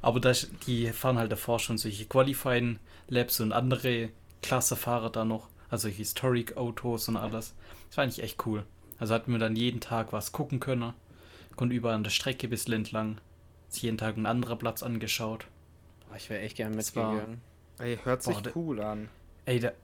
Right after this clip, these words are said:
Speaker 1: das muss man echt mal erleben. Also jedem, der sich so
Speaker 2: Mhm.
Speaker 1: für Auto und Motorsport ein bisschen interessiert, muss das einfach mal
Speaker 2: Mike,
Speaker 1: echt sehen.
Speaker 2: nächstes Jahr komm ich mit.
Speaker 1: Ja.
Speaker 2: Mit Flo.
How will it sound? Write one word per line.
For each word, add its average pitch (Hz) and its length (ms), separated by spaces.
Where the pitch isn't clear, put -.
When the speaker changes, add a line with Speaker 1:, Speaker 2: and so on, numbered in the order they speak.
Speaker 1:
das - 240
muss 131 240
man 113 160
echt 110 200
mal 107 160
erleben. 101 460
Also 107 180
jedem, 127 140
der 123 100
sich 110 240
so 113 80
Speaker 2:
Mhm. 107 60
Speaker 1:
für - 160
Auto 139 280
und 117 160
Motorsport 127 500
ein - 20
bisschen 120 260
interessiert, 113 460
muss 127 180
das 113 120
einfach 107 180
mal 110 100
Speaker 2:
Mike, 127 140
Speaker 1:
echt - 60
sehen. 95 240
Speaker 2:
nächstes 117 340
Jahr 110 120
komm 104 180
ich 95 100
mit. 98 180
Speaker 1:
Ja. 135 220
Speaker 2:
Mit 120 160
Flo. 107 340